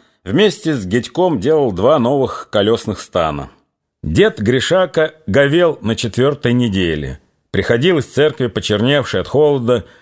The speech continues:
жаловался снохе: «Заморил поп,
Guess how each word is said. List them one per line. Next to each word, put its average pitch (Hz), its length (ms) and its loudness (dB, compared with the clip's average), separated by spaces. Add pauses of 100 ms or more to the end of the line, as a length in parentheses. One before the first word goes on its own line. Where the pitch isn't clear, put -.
(140)
жаловался 104 540 2
снохе: 101 580 -2 (580)
«Заморил 208 580 0
поп, - 420 0